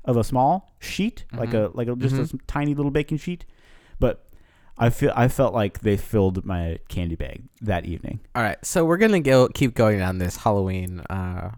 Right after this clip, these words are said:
Speaker 2: rabbit trail or whatever.
Speaker 1: Yeah.
Speaker 2: But you, when you said cookie sheet, it just reminded, I can't, I don't know if it's an actual thing or if it's just that our friends are weird and kind. But remember when there are, like, people we knew were in a snickerdoodling phase,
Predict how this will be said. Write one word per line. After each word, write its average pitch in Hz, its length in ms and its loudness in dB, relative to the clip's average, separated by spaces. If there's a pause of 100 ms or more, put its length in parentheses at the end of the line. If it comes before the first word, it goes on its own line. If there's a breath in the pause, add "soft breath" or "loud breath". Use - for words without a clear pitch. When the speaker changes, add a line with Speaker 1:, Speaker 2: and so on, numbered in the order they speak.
(120)
Speaker 2:
rabbit 90 260 -2
trail 85 380 -6
or 101 80 -8
whatever. 92 360 -8
Speaker 1:
Yeah. 95 220 0 (460 loud breath)
Speaker 2:
But 160 160 6
you, 185 160 -2
when 165 160 4
you 233 100 2
said 233 240 2
cookie 160 280 -2
sheet, - 200 -2
it 143 80 -4
just 170 160 -4
reminded, 143 420 0 (300)
I 185 100 6
can't, - 260 -2
I 175 80 6
don't 220 140 4
know 269 80 6
if 269 80 2
it's 240 140 2
an 156 80 2
actual 185 460 2
thing 196 460 -2 (340 loud breath)
or 151 160 8
if 147 100 6
it's 139 140 4
just 151 180 0
that 143 140 0
our 127 180 8
friends 135 560 0
are 113 340 6
weird 123 640 0
and 113 240 -2
kind. 127 640 -4 (520 loud breath)
But 190 140 8
remember 233 520 4
when 180 380 2
there 160 180 2
are, 175 120 4 (180)
like, 147 200 0 (360)
people 196 240 0
we 185 120 4
knew 170 140 4
were 170 100 4
in 135 160 0
a 113 60 2
snickerdoodling 190 760 0
phase, 196 440 -2